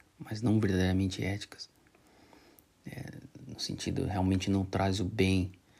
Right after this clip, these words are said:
não há uma verdade, e não há liberdade, não há escolha, mas ela é apenas estética, ou seja, ela tem apenas aparência de bem, aparência de verdade, aparência de ser bela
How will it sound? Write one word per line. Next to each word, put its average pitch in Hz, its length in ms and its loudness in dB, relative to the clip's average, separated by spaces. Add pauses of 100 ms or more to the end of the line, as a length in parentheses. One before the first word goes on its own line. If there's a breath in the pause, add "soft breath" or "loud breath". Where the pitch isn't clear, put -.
(220 soft breath)
não 104 200 -2
há 98 80 4
uma 95 180 4
verdade, 92 720 0 (160)
e - 80 -10
não 95 200 -4
há - 40 -4
liberdade, 90 600 2
não 92 160 2
há 92 40 2
escolha, 92 440 -4
mas 95 180 -2
ela 95 100 0
é - 20 -4
apenas 104 300 2
estética, 95 580 0 (540 loud breath)
ou 104 60 -6
seja, - 280 -2
ela 95 100 0
tem 98 140 0
apenas 107 300 2
aparência 107 680 4
de 98 100 0
bem, 92 320 -4 (840 loud breath)
aparência 98 560 0
de 92 100 0
verdade, - 600 -4 (440)
aparência 95 680 -2
de - 120 -6
ser - 180 -4
bela 104 400 -6